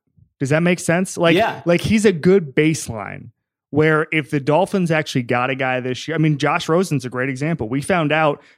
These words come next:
Speaker 1: pretty quickly who Josh, what Josh Rosen was as a prospect when Ryan Fitz just came and took his job.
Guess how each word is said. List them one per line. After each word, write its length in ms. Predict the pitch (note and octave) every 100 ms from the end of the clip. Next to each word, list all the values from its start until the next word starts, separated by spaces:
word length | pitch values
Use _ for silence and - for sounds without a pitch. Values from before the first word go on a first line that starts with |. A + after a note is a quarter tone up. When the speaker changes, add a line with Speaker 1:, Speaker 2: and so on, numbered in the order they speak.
| _
Speaker 1:
pretty 260 | - F3 F3
quickly 640 | B2 F3 F3 C3+ B2 A#2 - _ -
who 160 | D#3+
Josh, 340 | D3 D3 C#3+ E3
what 280 | D3 D#3
Josh 260 | D3 C#3 B2+
Rosen 300 | C#3 C3 B2
was 240 | B2+ B2+ A#2
as 60 |
a 40 | A#2+
prospect 540 | - D3 E3+ C3 A2
when 120 | A#2+
Ryan 240 | A#2 B2 B2
Fitz 260 | - D3+ -
just 220 | A#2+ -
came 200 | B2 A#2+
and 80 | A#2
took 140 | A#2+
his 120 | G2+
job. 500 | F2+ A#2 G#2+ - -